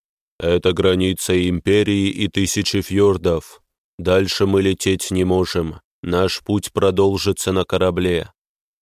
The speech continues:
«Даже так?» — хмыкнул я. «Ладно, ребятишки, дальше вы сами по себе!» —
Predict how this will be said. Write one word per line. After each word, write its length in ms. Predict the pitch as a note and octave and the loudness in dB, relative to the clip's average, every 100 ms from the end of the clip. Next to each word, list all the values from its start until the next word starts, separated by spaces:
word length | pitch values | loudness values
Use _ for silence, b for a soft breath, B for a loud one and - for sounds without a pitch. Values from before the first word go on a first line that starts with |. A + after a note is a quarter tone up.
| _ | _
«Даже 540 | - D2+ F2 F2+ F#2 F2 | -10 0 2 2 2 0
так?» — 480 | F#2+ A#2 A2+ - _ _ | 2 2 0 -6 _ _
хмыкнул 600 | - F#2+ G2 - F#2+ F#2 | -6 0 0 0 -2 0
я. 340 | F2+ E2+ D#2 _ _ _ _ _ _ - | 0 -2 -4 _ _ _ _ _ _ -4
«Ладно, 500 | - F3+ A3 G#3 A3 | 2 4 4 4 4
ребятишки, 920 | G#3+ G3+ G#3 G#3 F#3+ - E3 B2 F#2 - - | 4 2 2 2 2 2 2 2 0 -6 -6
дальше 540 | G#2 D3+ F3 - F3+ | 0 2 2 2 2
вы 100 | F#3+ | 2
сами 380 | - G3+ G#3 G#3 | 2 2 2 2
по 140 | G3+ | 2
себе!» — 520 | - G3 F#3+ E3 G#2 | 2 4 4 4 0